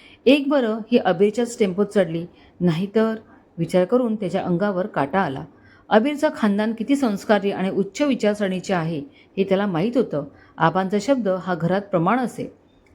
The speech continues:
"रमेश, काय विचार करतोयस?" अबीरने त्याला तंद्रीतून जागे करत विचारले. "अबीर, थांब जरा, मला हिच्याशी बोलू दे आधी. विश्वास ठेव, यातून मार्ग नक्की काढू."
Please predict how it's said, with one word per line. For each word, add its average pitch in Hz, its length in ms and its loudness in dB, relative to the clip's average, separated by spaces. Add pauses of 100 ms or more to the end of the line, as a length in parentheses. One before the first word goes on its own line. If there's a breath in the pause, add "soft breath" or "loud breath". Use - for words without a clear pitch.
"रमेश, 226 480 0 (180)
काय 165 200 4
विचार 285 320 -2
करतोयस?" 247 540 0 (380)
अबीरने 202 540 0 (100)
त्याला 190 220 -4
तंद्रीतून 170 480 2
जागे 160 280 -4
करत 170 280 0
विचारले. 135 420 -6 (560 soft breath)
"अबीर, 190 400 2 (200)
थांब 226 260 4
जरा, 185 320 -2 (240)
मला 226 140 6
हिच्याशी 247 340 0
बोलू 202 300 2
दे 240 100 0
आधी. 156 280 -4 (400 soft breath)
विश्वास 277 460 2
ठेव, 214 160 2 (220)
यातून 196 340 2
मार्ग 185 280 0
नक्की 247 340 2
काढू." 156 240 -2